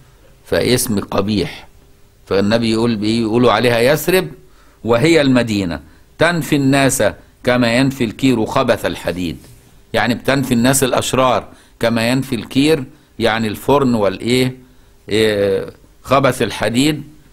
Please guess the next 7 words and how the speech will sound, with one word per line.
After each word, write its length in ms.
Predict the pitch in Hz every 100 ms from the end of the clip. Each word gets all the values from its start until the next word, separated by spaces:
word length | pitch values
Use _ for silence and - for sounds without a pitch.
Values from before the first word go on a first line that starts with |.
| -
يعني 360 | 101 107 110 110
إيه، 360 | 107 123 127 - 92 -
الشوائب 560 | 107 - 113 123 131 110
التي 300 | 107 110 104
تكون 340 | 101 98 120
في 100 | 107
الحديد 520 | 101 - 107 127 135